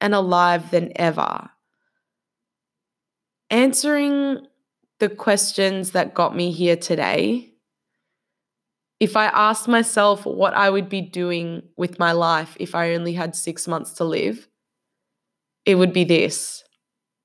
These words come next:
There would not be anything I would change about my life right now. And I am so grateful to be me. I'm so grateful to be living the life I am and to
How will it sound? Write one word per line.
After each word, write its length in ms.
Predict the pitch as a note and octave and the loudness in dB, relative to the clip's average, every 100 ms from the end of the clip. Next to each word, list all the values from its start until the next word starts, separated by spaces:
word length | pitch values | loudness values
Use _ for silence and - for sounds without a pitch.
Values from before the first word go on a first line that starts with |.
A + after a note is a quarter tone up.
| _ _ _ _ _ _ _ - | _ _ _ _ _ _ _ -4
There 220 | F3+ G#3 | 4 6
would 160 | G#3 G3 | 6 4
not 420 | G3 G3 - - | 4 2 0 -2
be 320 | G#3 F#3+ - - | -4 -4 -6 0
anything 720 | G3 G3+ G3 F#3+ F3 E3+ D#3+ _ | 2 2 -2 -4 -2 -4 -8 _
I 120 | - F3 | 0 0
would 200 | E3+ E3+ | -2 -4
change 500 | - E3 E3 D#3+ - | -4 -2 -2 -4 -6
about 320 | E3 E3 E3+ | -2 0 0
my 160 | E3 D#3+ | 0 0
life 360 | D#3+ D#3 D#3 | 0 0 -2
right 200 | D#3+ F#2 | -2 -2
now. 580 | A1 - - G1+ G1+ - _ _ _ _ _ | -4 -4 -4 -4 -8 -14 _ _ _ _ _
And 140 | F3+ F#3 | -2 0
I 120 | F3+ | 2
am 100 | F3+ | 0
so 380 | F3 - G3 G3+ | 0 4 4 4
grateful 920 | G3 F3+ F3+ F3+ - E3+ E3 D#3 - - | 2 0 0 -2 -4 -2 -2 -4 -10 -8
to 140 | F#3+ | -4
be 200 | E3+ E3+ | -2 -2
me. 480 | E3+ D#3+ D#3+ G3+ A3+ _ _ _ _ _ _ _ | -2 -4 -4 -8 -16 _ _ _ _ _ _ _
I'm 160 | - F3+ | -2 0
so 280 | F3 G3 G3 | 2 4 4
grateful 680 | F#3 F3+ F3 - F3+ F3 F3 | 4 2 0 -2 -2 -2 -2
to 120 | F3 | -6
be 180 | F3 E3+ | -4 -2
living 640 | E3+ F3 F3+ F3 E3+ E3+ E3+ | 0 0 0 0 0 -2 -2
the 100 | E3+ | 0
life 340 | E3+ E3 D#3+ | 2 2 0
I 120 | E3 E3 | -2 0
am 420 | D#3+ D#3 D#3 D#3 | 0 -2 -6 -6
and 320 | E3+ E3+ F3 | -4 -4 -6
to 480 | - F#3+ E3+ E3+ E3 | -6 -2 0 0 -4